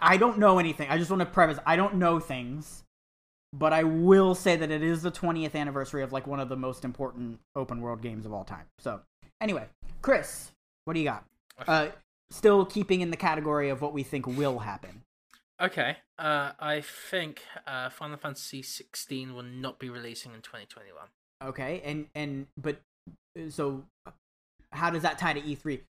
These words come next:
Speaker 1: You think we'll see something on it?
Speaker 2: I think we'll see
Speaker 1: Uh, or
Speaker 2: something on
Speaker 1: just
Speaker 2: Final Fantasy sixteen. Some gameplay,
Speaker 1: Yeah.
Speaker 2: more context, more about the characters,
Speaker 1: Right.
Speaker 2: like a story trailer perhaps, so we know, eh, more
Speaker 1: Yeah.
Speaker 2: about what's going on in the world, but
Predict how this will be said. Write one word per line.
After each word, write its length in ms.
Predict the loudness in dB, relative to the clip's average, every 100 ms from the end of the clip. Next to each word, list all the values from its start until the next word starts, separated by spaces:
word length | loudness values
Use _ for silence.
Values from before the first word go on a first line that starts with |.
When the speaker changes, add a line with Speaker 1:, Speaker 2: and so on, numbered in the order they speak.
| -8
Speaker 1:
You 80 | -4
think 200 | -4 -4
we'll 140 | -4
see 300 | -6 -8 -6
something 380 | -4 -4 -2 -2
on 180 | -2 2
it? 40 |
Speaker 2:
I 20 | 2
think 240 | 2 0
we'll 120 | 0
see 160 | 0 2
Speaker 1:
Uh, 40 |
or 20 | 4
Speaker 2:
something 320 | 2 0 0
on 60 | 0
Speaker 1:
just 200 | -2 -2
Speaker 2:
Final 200 | -4 -4
Fantasy 320 | -6 -6 -6
sixteen. 720 | -4 -6 -6 -6 -6 -6 -12 _ _ _ _
Some 220 | -12 -10
gameplay, 580 | -4 -2 -2 -2 0 0
Speaker 1:
Yeah. 120 | 0 -4
Speaker 2:
more 80 |
context, 840 | -6 -8 -6 -2 -2 -4 -10 -10 -12 _ _ _ _ -16
more 140 | -8 -4
about 220 | -2 -4
the 60 | -2
characters, 680 | 4 4 4 0 -4 -4
Speaker 1:
Right. 60 | -8
Speaker 2:
like 140 | -10
a 20 | -8
story 420 | -6 -4 -4 -4
trailer 360 | -2 -2 -2
perhaps, 640 | -4 -4 -2 -4 -6 -8 -8 _ _ -14
so 140 | -10
we 60 | -8
know, 300 | -8 -8 -8
eh, 80 | -14 -18 _ -18
more 180 | -10 -4
Speaker 1:
Yeah. 120 | -4
Speaker 2:
about 220 | -2 -4 -6
what's 180 | -10
going 220 | -8 -10 -10
on 120 | -10
in 60 | -8
the 80 | -6
world, 380 | -4 -4 -6 -10
but 180 | -12